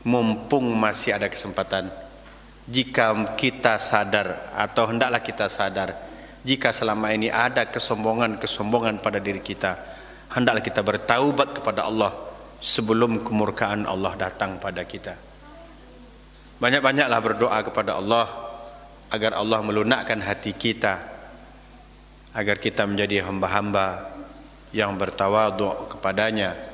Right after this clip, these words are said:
kemudian lemah lembut dan rendah hati kepada sesama manusia. Semoga bermanfaat. Fa'tabiru ya ulil absar la'alakum tuflihun.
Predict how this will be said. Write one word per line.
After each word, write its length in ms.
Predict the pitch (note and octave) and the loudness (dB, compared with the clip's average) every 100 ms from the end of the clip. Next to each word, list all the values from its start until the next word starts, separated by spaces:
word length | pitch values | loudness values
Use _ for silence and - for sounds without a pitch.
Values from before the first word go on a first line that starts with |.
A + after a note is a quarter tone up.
| - - - - - - - | -18 -20 -20 -20 -20 -20 -10
kemudian 480 | A2 G#2+ G2+ G#2+ G2+ | -4 -2 2 2 2
lemah 260 | G2+ G#2 G2 | 2 0 2
lembut 320 | B2 C3 A#2 - - - - - - - - | 2 4 2 0 -12 -14 -16 -20 -20 -20 -4
dan 240 | G#2+ G#2 | -2 0
rendah 320 | G2 G2+ G2+ F#2+ | 2 2 2 2
hati 480 | G#2 G#2 G#2+ F#2+ E2+ - - - - - - - | -2 -2 -2 -2 -6 -16 -20 -20 -20 -20 -20 -10
kepada 400 | - - G#2 G2 | -6 0 0 0
sesama 880 | F#2 G2+ - G2 F#2+ F#2 E2+ D2+ - - - - - - F#2 | -2 -2 0 0 0 0 -2 -6 -10 -18 -20 -20 -20 -14 -4
manusia. 640 | F#2+ F#2 F2 - F#2 E2+ - - - - - - - - - - - - - | -2 -2 -2 -4 -4 -6 -8 -16 -14 -10 -10 -10 -12 -14 -14 -18 -20 -20 -6
Semoga 320 | - A#2+ A2+ G2 | 0 2 2 2
bermanfaat. 480 | G2 F#2+ - G2 G2+ - - - - - | 0 0 0 0 -2 -6 -14 -16 -18 -4
Fa'tabiru 640 | - E2 - G2+ G2+ G2 F#2+ | -2 0 0 2 2 2 2
ya 160 | G2 | 2
ulil 240 | F2 F#2+ F#2+ | 2 0 -2
absar 400 | F#2 - G2 F#2+ | -2 0 2 2
la'alakum 480 | E2+ G#2+ G2 G2 F#2 | 2 2 0 -4 -8
tuflihun. 640 | - - G2 A2+ G2+ F#2 | -10 -8 -6 -2 -2 -2